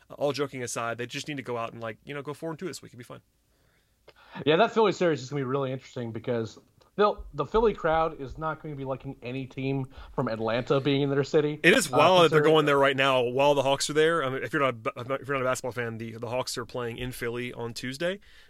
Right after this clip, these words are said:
Speaker 1: um, at the same time as Hawks Phillies. I'm sorry, it's Hawks Phillies, as Braves Phillies. So there will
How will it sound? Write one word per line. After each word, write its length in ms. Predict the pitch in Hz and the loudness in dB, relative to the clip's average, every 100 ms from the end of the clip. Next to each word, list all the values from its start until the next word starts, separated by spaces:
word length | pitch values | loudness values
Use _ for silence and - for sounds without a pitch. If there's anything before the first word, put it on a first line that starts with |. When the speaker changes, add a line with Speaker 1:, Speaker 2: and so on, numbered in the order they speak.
| _ | _
Speaker 1:
um, 240 | 131 123 - - _ - | -6 -6 -8 -20 _ -4
at 160 | 139 | -4
the 80 | 131 | -2
same 280 | - 131 131 | -6 -4 -4
time 380 | 131 123 147 160 | -4 -2 -2 -4
as 220 | 123 123 | -6 -4
Hawks 200 | 135 - | -6 -6
Phillies. 380 | 143 151 190 - | -6 -6 -6 -10
I'm 100 | 127 | -10
sorry, 200 | 113 113 | -10 -10
it's 80 | 101 | -10
Hawks 120 | 113 | -12
Phillies, 180 | - 113 - - | -12 -14 -16 -8
as 140 | 135 113 | -6 -2
Braves 240 | 131 139 | 0 0
Phillies. 320 | 170 185 214 - - - | -2 -4 -6 -10 -18 -6
So 420 | - 156 147 131 - | 0 2 2 0 0
there 160 | 147 | 2
will 220 | 156 156 | 6 4